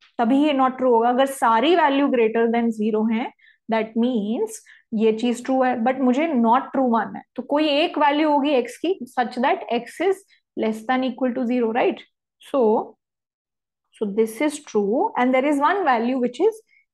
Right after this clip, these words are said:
of x such that x is less than equal to zero, ठीक है? So x is less than equal to zero, all right? So अगर मुझे दिया हुआ है x is less than zero, ठीक है, और मुझे, मैंने क्या माना हुआ था? This is true,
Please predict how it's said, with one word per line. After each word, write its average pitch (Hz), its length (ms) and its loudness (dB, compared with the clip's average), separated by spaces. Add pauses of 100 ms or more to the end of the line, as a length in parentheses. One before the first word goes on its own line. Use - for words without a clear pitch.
(520)
of 247 240 0
x - 180 -4
such 220 220 -4
that 302 240 0
x 247 240 -4
is 240 120 0
less 220 200 -2
than 226 200 0
equal 226 260 -2
to 247 60 -4 (100)
zero, 196 200 -8 (160)
ठीक 220 180 -6
है? 269 100 -4 (260)
So - 220 -10
x 226 180 -8
is 247 180 -2
less 220 200 -6
than 226 180 -2
equal 233 240 -6
to 254 160 0
zero, - 260 -6 (220)
all 233 220 0
right? 247 200 -2 (560)
So 277 100 -4 (100)
अगर 294 320 4
मुझे 311 300 2
दिया 233 260 0
हुआ 226 200 4
है 240 160 0 (100)
x - 220 -8
is 233 180 -2
less 220 160 -4 (120)
than 233 200 0 (120)
zero, 262 260 0 (300)
ठीक 240 180 -4
है, - 120 -6 (280)
और 233 80 0
मुझे, 247 280 2
मैंने 247 320 2
क्या 254 160 2
माना 240 220 0
हुआ 233 160 0
था? 311 220 -4 (240)
This 233 280 -2
is 277 140 -4 (120)
true, 208 180 -2